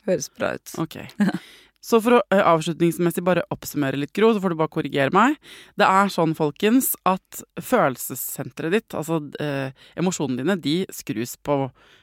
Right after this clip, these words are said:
Speaker 2: maks når du skal få et barn. Og det er en, eh, hormonell komponent inni hodet ditt også, som du ikke har noe kontroll over, som skrur til det der. Eh, så, eh, det ko-, eh, bl-, er veldig vanlig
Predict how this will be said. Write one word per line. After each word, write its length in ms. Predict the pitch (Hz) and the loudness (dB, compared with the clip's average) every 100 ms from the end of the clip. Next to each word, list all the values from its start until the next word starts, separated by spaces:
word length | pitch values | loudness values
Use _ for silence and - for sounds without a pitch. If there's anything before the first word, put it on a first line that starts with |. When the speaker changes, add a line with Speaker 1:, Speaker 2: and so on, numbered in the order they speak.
| - | -4
Speaker 2:
maks 540 | 131 - - - - - - | -4 -4 -6 -6 -8 -8 0
når 100 | 156 | 0
du 60 | 147 | 0
skal 200 | - 131 | -4 -10
få 160 | 120 110 | -6 -6
et 80 | |
barn. 220 | - 67 - _ - - - - | -6 -10 -12 _ -20 -20 -8 2
Og 240 | 202 208 - | 6 6 4
det 140 | 185 | 4
er 160 | 175 175 | 4 4
en, 160 | 175 170 | 2 4
eh, 160 | 165 | 2
hormonell 440 | 156 170 170 151 120 | 2 2 4 2 0
komponent 500 | - 143 151 143 147 | -6 -4 0 0 0
inni 180 | 135 131 | -2 -2
hodet 300 | 151 117 113 | -4 -4 -6
ditt 120 | 143 | -2
også, 160 | 190 330 | 0 0
som 100 | 190 | 0
du 80 | 165 | 0
ikke 120 | 151 | -2
har 60 | 151 | -2
noe 120 | 151 | -4
kontroll 380 | - 139 - 117 | -4 -8 -4 -4
over, 200 | 120 240 370 - - | -2 -2 -4 -12 -20
som 180 | - 208 | -8 -4
skrur 520 | 202 - - 202 240 - | -4 -2 -2 0 0 0
til 200 | 180 190 | -2 0
det 120 | 151 | 2
der. 240 | 131 131 - _ - - - | 2 0 -6 _ -20 -20 -2
Eh, 180 | 190 185 | 2 4
så, 300 | 185 220 220 - | 4 4 4 4
eh, 220 | 196 196 | 2 2
det 500 | 170 175 180 185 180 - | 2 2 2 4 2 -2
ko-, 140 | - - | -10 -8
eh, 220 | 175 170 165 | -4 -2 -2
bl-, 180 | 151 - | -4 -2
er 100 | 202 | 0
veldig 280 | 247 180 202 | 2 0 0
vanlig 360 | 220 151 214 | 2 0 -2